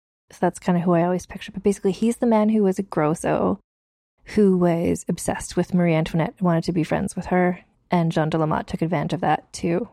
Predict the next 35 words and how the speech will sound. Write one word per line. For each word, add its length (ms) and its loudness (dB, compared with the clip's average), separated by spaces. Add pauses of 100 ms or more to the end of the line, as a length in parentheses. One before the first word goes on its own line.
(560)
steal 300 -2
his 160 -2
money 240 0
to 160 -4
buy 240 -2
the 120 2
world's 280 2
ugliest 380 0
necklace, 400 0 (420)
et 120 0
cetera. 420 4
Again, 420 0 (540)
that's, 260 -4
like, 160 -4
the 100 -2
third 180 -6
episode 300 -4
of 80 -4
Vulgar 220 -4
History. 400 -4 (640)
So 220 -4 (460)
Rohan, 640 4
who 100 2
had 160 2
some 100 2
health 200 2
problems, 500 0
invited 640 2
Cagliostro 540 0
to 100 -6
come 280 0
and 120 0
stay 180 0
with 140 2
him 420 2